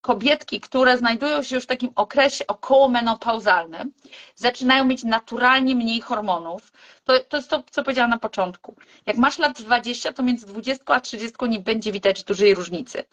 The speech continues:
Ale jak masz lat czterdzieści, to między czterdziestką a pięćdziesiątką będzie widać dużą różnicę, a po pięćdziesiątce jeszcze większą, dlatego że,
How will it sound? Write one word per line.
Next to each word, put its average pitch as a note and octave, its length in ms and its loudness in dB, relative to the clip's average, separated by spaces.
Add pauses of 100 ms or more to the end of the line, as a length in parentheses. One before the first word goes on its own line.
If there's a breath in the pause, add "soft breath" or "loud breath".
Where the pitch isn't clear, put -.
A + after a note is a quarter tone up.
(400 loud breath)
Ale A3 140 4
jak A#3+ 80 0
masz C#4+ 200 4
lat D#4 200 0
czterdzieści, B3 600 -4
to C4 80 2
między B3+ 220 2
czterdziestką B3+ 520 -2
a A#3+ 40 4
pięćdziesiątką A3 600 -2
będzie A#3+ 260 4
widać F#3 260 2
dużą F#3+ 220 -2
różnicę, F3+ 420 -2
a B3 60 2
po C4 160 4
pięćdziesiątce B3+ 640 0
jeszcze A3+ 360 0
większą, F3+ 500 0
dlatego A#3+ 640 4
że, F3+ 360 4